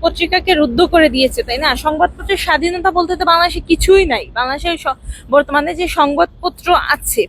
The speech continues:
প্রত্যেকটা সংবাদপত্র কি নিউজ করতেছে? দেশে এত এত অরাজকতা হচ্ছে,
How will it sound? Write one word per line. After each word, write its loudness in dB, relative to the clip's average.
প্রত্যেকটা -2
সংবাদপত্র 0
কি 4
নিউজ 2
করতেছে? -2
দেশে 4
এত 0
এত 2
অরাজকতা 4
হচ্ছে, 0